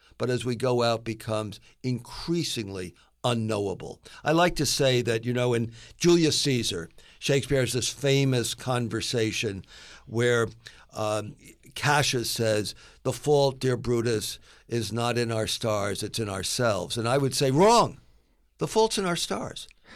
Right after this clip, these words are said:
We can't know the consequences of our actions. So, what do we do? We follow the herd. Perhaps the best single, the best known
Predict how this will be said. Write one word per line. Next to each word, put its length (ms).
We 80
can't 400
know 260
the 100
consequences 720
of 100
our 140
actions. 520
So, 420
what 220
do 80
we 120
do? 300
We 140
follow 420
the 160
herd. 400
Perhaps 440
the 260
best 480
single, 800
the 160
best 320
known 480